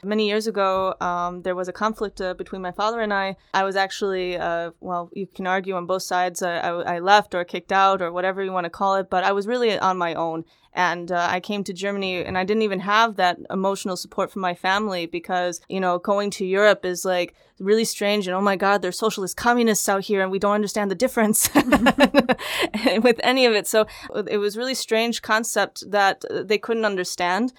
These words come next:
And I really felt alone. Uh, and, uh, and I didn't, like, but, uh, we know when you're young and nineteen, you're like, "Oh, it's, everything is so exciting." But it does get very lonely. Uh, it really does.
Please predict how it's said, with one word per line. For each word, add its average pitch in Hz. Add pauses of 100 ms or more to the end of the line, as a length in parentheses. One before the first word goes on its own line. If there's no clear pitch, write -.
(140)
And 202
I 185
really 214
felt 196
alone. 175 (180)
Uh, 185
and, 190
uh, 185
and 190
I 190
didn't, 226
like, 196
but, 208
uh, 214 (100)
we 202
know 202
when 190
you're 180
young 208
and 185
nineteen, 208
you're 180
like, 165
"Oh, 233
it's, 214
everything 208
is 185
so 190
exciting." 202 (320)
But 208
it 185
does 208
get - (100)
very 170
lonely. 156 (160)
Uh, 185
it 185
really 180
does. 160